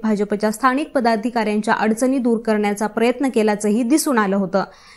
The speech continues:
त्यानंतर आता मनसेला जोडीला घेऊन राजू पाटील यांचा विरोध कमी करण्याचा आणि त्यांच्यासोबत असलेली मनसेची लाखभर मतं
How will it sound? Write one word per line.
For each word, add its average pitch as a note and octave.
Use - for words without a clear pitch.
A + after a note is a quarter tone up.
त्यानंतर G4+
आता F4+
मनसेला E4+
जोडीला D4+
घेऊन C4
राजू A#3+
पाटील D#4+
यांचा C#4
विरोध A#3
कमी D#4
करण्याचा C4+
आणि A#3
त्यांच्यासोबत C#4
असलेली A#3
मनसेची A3+
लाखभर G#3+
मतं B3+